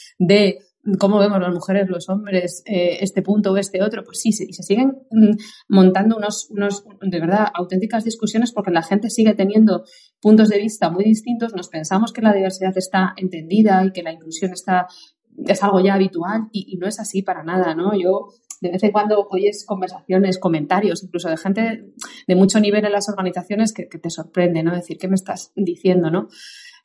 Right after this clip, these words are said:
Yo creo que todavía falta un salto generacional para que, para que esto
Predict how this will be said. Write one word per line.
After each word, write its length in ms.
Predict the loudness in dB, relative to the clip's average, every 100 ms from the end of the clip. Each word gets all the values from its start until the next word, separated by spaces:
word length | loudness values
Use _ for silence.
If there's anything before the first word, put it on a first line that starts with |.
| 4
Yo 140 | 6
creo 220 | 6 2
que 80 | 0
todavía 400 | 0 0 2 0 0
falta 280 | -4 -2 -4
un 120 | -4
salto 420 | -2 -2 0 -2 -2
generacional 720 | -4 -4 -6 -6 -4 2 2 2
para 260 | 0 -2
que, 380 | -4 -4 -4 -4
para 260 | -4 -4 -4
que 160 | -4 -4
esto 500 | -2 0 0 -2